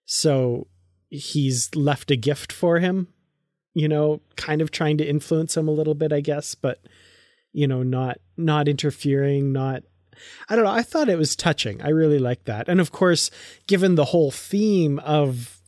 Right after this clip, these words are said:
all of these issues, the fact that it was the Odyssey, and given the title of this particular issue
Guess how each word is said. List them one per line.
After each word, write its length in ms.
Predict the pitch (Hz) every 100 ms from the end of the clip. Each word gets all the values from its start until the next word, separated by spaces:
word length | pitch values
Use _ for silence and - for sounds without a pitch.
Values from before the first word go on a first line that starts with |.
| -
all 200 | 151 151
of 100 | 123
these 220 | 127 120
issues, 460 | 180 - 123 110 -
the 100 | 139
fact 280 | 151 131
that 100 | 147
it 80 | 123
was 180 | 135 123
the 120 | 131
Odyssey, 540 | 120 139 139 - 117 127
and 160 | 143
given 280 | 131 143 139
the 80 | 123
title 480 | - 165 175 151 131
of 360 | 143 127 123
this 360 | 135 143 - -
particular 720 | - 139 - 135 123 113 -
issue 500 | - 156 - 120 110